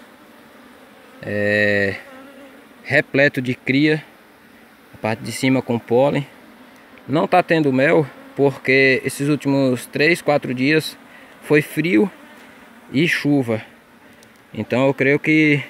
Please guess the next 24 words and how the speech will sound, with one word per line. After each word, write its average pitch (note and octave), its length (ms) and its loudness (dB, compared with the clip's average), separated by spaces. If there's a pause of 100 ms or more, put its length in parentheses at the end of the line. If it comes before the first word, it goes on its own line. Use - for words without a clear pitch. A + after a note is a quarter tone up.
(800)
tá A#2 80 -8
faltando C3 480 0
aqui C3 180 0
um C3 60 2
pouco C3+ 260 0
de C3+ 60 2
alimentação, C3+ 800 0 (1200)
porque E3+ 440 2
também, D3+ 840 2 (120)
é, B2 440 4
eu B2+ 80 2
tava C#3 200 0
tendo D3 200 0
problema C#3+ 420 2
com D3+ 160 -4
pilhagem, C3+ 580 2 (720)
porque A#2+ 220 -2
meus C#3 180 2
enxames C#3 360 0
são C3+ 120 -4
todos D#3+ 240 -2
de D3+ 120 -2
captura C3+ 480 -2
ainda. C#3+ 360 0